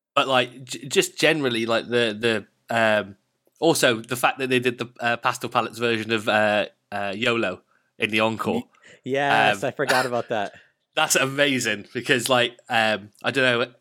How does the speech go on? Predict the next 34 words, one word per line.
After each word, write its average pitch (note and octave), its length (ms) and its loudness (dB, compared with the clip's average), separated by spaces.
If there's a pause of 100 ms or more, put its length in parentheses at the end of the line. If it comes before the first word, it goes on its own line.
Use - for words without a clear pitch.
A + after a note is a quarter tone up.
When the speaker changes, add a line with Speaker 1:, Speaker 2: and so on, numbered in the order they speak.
(100)
Speaker 1:
if, - 200 -12
if C3+ 120 -4
anyone C3+ 260 -2
follows, A2+ 400 0
like, A2 180 -2
Bag A2 220 0
Dream, G#2+ 280 -4
like, G#2 260 -2 (320)
yolo B2 420 2
is A2+ 100 -2
an A2+ 80 -6
Afterglow A#2+ 560 -4
song, G2 360 -4 (640)
but - 240 -2
it B2 160 0
was A2+ 360 -4 (380)
an A#2+ 160 -2
Afterglow B2+ 640 2
song A2 480 0
that G#2+ 240 -2
they A#2 180 2
were, A2 460 0 (240)
Afterglow B2 440 0
were A2 100 0
writing A#2 420 0
it - 160 -6
for A2+ 60 -10
Pastel A#2 320 -2
Palettes, - 580 -2 (540)
and, A2 120 -4
like, A2 220 0 (340)
late A#2+ 360 -2
last A#2+ 360 0
year C#3 300 -2